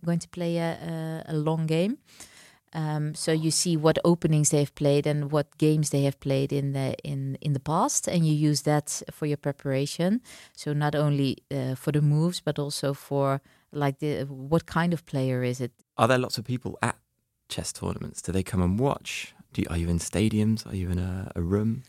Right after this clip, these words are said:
Speaker 1: Have you seen, uh, The Queen's Gambit?
Speaker 2: Yes.
Speaker 1: The
Speaker 2: Yeah,
Speaker 1: Netflix,
Speaker 2: yeah,
Speaker 1: uh,
Speaker 2: yeah.
Speaker 1: series? That's kind of, um, uh, how a chess tournament is like.
Speaker 2: Right, so there's a very tense atmosphere
Speaker 1: Yes.
Speaker 2: while you play?
Speaker 1: And very quiet.
Speaker 2: Right.
Speaker 1: Um,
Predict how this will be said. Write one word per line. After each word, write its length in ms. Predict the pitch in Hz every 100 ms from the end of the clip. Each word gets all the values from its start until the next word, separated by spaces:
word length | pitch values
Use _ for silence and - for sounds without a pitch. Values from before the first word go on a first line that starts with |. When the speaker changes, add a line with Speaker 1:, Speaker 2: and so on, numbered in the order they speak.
| _ _ _
Speaker 1:
Have 140 | 165 175
you 100 | 190
seen, 360 | - 214 202 196
uh, 100 | 175
The 120 | 180
Queen's 340 | - 226 285
Gambit? 580 | - 247 262 339 - - _ -
Speaker 2:
Yes. 380 | 175 175 175
Speaker 1:
The 40 | 170
Speaker 2:
Yeah, 80 | 185
Speaker 1:
Netflix, 420 | 117 202 196 - 104
Speaker 2:
yeah, 60 | 190
Speaker 1:
uh, 40 |
Speaker 2:
yeah. 40 | 190
Speaker 1:
series? 540 | 208 202 202 262 -
That's 320 | - 202 -
kind 300 | - 233 226 214
of, 200 | - -
um, 500 | 175 165 156 156 151 _ _ 185
uh, 640 | 165 151 151 151 151 151 - -
how 420 | 165 170 170 170
a 100 | 160
chess 280 | - 170 -
tournament 440 | 165 147 139 139
is 140 | 135 131
like. 260 | 113 - -
Speaker 2:
Right, 300 | 85 85 85
so 120 | 82
there's 80 | 78
a 40 |
very 240 | 87 82 - - -
tense 460 | - 110 - - -
atmosphere 540 | 123 - 123 - 135 147
Speaker 1:
Yes. 260 | 135 -
Speaker 2:
while 100 | 107
you 100 | 110
play? 240 | 107 117 135
Speaker 1:
And 100 | 170
very 220 | 208 254
quiet. 800 | - 170 170 160 120 - - - -
Speaker 2:
Right. 280 | 92 87
Speaker 1:
Um, 420 | 143 135 131 139